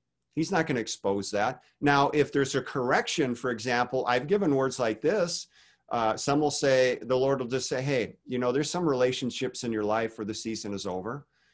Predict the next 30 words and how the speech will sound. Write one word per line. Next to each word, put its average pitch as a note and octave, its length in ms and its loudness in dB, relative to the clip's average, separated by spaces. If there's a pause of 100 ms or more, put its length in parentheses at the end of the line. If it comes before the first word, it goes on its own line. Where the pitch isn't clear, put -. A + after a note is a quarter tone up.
(160)
and G#2+ 220 -4
you G#2+ 100 -4
just A2 240 -6
need A2+ 140 -4
to G#2+ 120 -6
let G#2+ 180 -2
go A2 160 -4
and A2 80 -2
move A#2 160 -6
on G#2 180 -4
because G#2+ 300 -10
I G#2+ 80 -2
have G2+ 220 -2
new G#2 200 -4
healthy G2 320 -6
relationships." A#2 840 -6 (400)
If A#2 180 -6
you B2+ 140 -2
wanna B2+ 520 2
figure C#3 300 2
out A2+ 120 6
what B2 120 4
that A#2+ 100 4
really A#2+ 220 2
means D3 300 2
is B2+ 240 -2
you're C#3+ 100 0
in D#3 80 2
a C#3+ 40 0
toxic D#3+ 500 0